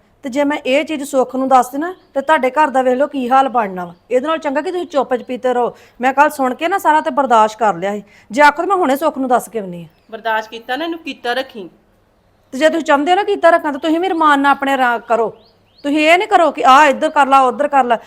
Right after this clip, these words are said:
Speaker 1: ਜਿੱਥੇ ਮੇਰਾ ਜੀ ਕਰੂ ਮੈਂ ਟਹਿਲੂੰ, ਜੋ ਮੇਰਾ ਜੀ ਕਰੂ ਮੈਂ ਉਹੀ ਕਰੂੰਗੀ। ਆਪਣੇ ਮਤਲਬ ਰੱਖੋ, ਠੀਕ ਹੈ ਨਾ? ਤੇ ਸੁੱਖ ਨਾਲ ਦ-, ਮੇਰੀ ਇੱਕ ਗੱਲ ਹੋਰ ਸੁਣ ਲਓ,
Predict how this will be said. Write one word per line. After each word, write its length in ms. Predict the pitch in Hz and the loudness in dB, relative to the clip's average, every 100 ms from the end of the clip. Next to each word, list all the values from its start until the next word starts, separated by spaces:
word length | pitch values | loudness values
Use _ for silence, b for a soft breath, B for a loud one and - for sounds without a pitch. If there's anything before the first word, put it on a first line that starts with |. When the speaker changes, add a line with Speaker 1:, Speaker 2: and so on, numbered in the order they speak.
| B 208 | B -8
Speaker 1:
ਜਿੱਥੇ 300 | 269 - 370 | -4 -2 2
ਮੇਰਾ 180 | 339 | 4
ਜੀ 180 | 311 277 | 2 0
ਕਰੂ 160 | 285 330 | -4 -4
ਮੈਂ 120 | 349 | -2
ਟਹਿਲੂੰ, 380 | 302 262 294 269 | 2 2 2 -2
ਜੋ 180 | 277 285 | -2 0
ਮੇਰਾ 160 | 294 | 0
ਜੀ 120 | 247 | -2
ਕਰੂ 160 | 269 302 | -6 -6
ਮੈਂ 120 | 330 | -2
ਉਹੀ 200 | 269 285 | -2 -2
ਕਰੂੰਗੀ। 320 | 233 185 214 - _ _ _ _ _ _ _ _ | -6 -8 -10 -14 _ _ _ _ _ _ _ _
ਆਪਣੇ 280 | 277 277 302 | 2 2 0
ਮਤਲਬ 320 | 302 277 277 | 0 0 0
ਰੱਖੋ, 260 | 285 320 262 | 0 0 0
ਠੀਕ 200 | 254 294 | 0 -2
ਹੈ 60 | 349 | -2
ਨਾ? 140 | 370 B B | -2 B B
ਤੇ 60 | 302 | -10
ਸੁੱਖ 300 | 302 294 294 | -2 0 2
ਨਾਲ 160 | 302 302 | 0 0
ਦ-, 180 | 285 | -4
ਮੇਰੀ 180 | 254 269 | -4 -6
ਇੱਕ 140 | 269 - | -4 -2
ਗੱਲ 160 | 285 | -2
ਹੋਰ 220 | 240 262 | 2 0
ਸੁਣ 200 | 294 277 | 0 -4
ਲਓ, 120 | 208 | -6